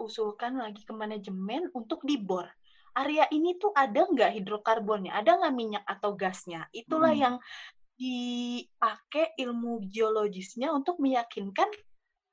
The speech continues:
Speaker 1: para manajemen atau para, eh, ya inilah, eh, atasan kita lah,
Speaker 2: Hmm.
Speaker 1: bahwa kita menjual ilmu kita untuk mereka tertarik, Oh, area ini ada hidrokarbonnya, ada minyak,
Speaker 2: Hmm.
Speaker 1: ada de-,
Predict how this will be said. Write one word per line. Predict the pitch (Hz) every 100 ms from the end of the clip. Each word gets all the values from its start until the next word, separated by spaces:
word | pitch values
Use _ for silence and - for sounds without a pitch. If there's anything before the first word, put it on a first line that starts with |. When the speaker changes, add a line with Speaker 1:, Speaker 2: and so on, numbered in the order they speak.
| _ _ -
Speaker 1:
para | 233 233 233
manajemen | 226 233 294 330 302 277
atau | 233 226 240
para, | 220 214 214 208 214 - _ -
eh, | 208 202 208
ya | 202 202 196 _ 214
inilah, | 226 269 262 233 - -
eh, | 208 196 196 190 208
atasan | 202 214 214
kita | 220 269 254
lah, | 226 208 - - - -
Speaker 2:
Hmm. | 277 233
Speaker 1:
bahwa | 208 269 339
kita | 262 320 330 - _ _ _ _ _ -
menjual | 240 240 220 302 339 311 233
ilmu | 226 226 220
kita | 185 - 214 339 370 -
untuk | 233 -
mereka | 220 208 320 320
tertarik, | 254 - 226 226
Oh, | 269 233
area | 214 196 202 196
ini | - 202 269 285 _ _ _ _ _ 220
ada | 208 196 196
hidrokarbonnya, | 196 190 190 190 185 196 240 233 190 -
ada | 190 190
minyak, | 196 208 233
Speaker 2:
Hmm. | 208
Speaker 1:
ada | 190
de-, | 185 185